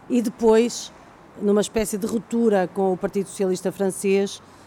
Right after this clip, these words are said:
acabou por criar o Movimento em Marcha, como estava a dizer, e, eh, e procurar romper com as linhas divisórias tradicionais da política em França.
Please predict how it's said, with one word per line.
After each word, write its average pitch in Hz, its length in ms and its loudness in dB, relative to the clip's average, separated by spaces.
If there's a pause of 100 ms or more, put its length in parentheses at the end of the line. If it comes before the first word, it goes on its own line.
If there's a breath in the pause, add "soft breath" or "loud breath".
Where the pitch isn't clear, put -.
(140 loud breath)
acabou 190 380 0
por 185 160 -8
criar 185 420 2
o 175 60 0
Movimento 170 540 0
em 185 80 0
Marcha, 196 400 0
como 170 160 -4
estava 165 260 -6
a 170 60 -2
dizer, 170 360 -2 (480 loud breath)
e, 196 380 2
eh, 175 580 2
e 190 140 -4
procurar 185 600 0
romper 202 600 2 (460 loud breath)
com 196 420 0 (280)
as 170 140 -4
linhas 190 520 0
divisórias 180 600 0
tradicionais 170 920 -2
da 175 160 -6
política 170 420 -8
em 170 60 -2
França. 139 420 -16